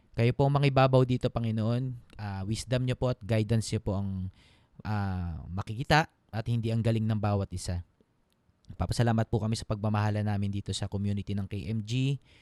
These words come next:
At we pray, Lord God, na ma-preserve namin yung, yung mission ng grupo na to na magtulungan in the purest form of love, na walang inaasahang kapalit.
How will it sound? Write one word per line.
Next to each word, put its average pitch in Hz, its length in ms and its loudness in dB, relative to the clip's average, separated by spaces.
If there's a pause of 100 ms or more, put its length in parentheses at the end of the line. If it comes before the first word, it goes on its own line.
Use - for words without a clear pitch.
(300)
At 107 240 0 (160)
we 123 160 2
pray, 156 320 4
Lord 151 160 4
God, 143 320 4
na 113 480 2
ma-preserve 120 520 2
namin 117 440 0
yung, 107 160 0 (1040)
yung 120 160 2
mission 123 360 2
ng 120 160 0 (720)
grupo 127 380 2
na 123 80 2
to 113 160 0
na 113 80 2
magtulungan 107 720 0 (120)
in 117 160 -4
the 123 80 -2
purest 135 400 0
form 117 320 0
of 104 120 -4
love, 95 360 0 (540)
na 113 100 -4
walang 117 200 0
inaasahang 113 520 -2
kapalit. 90 440 -6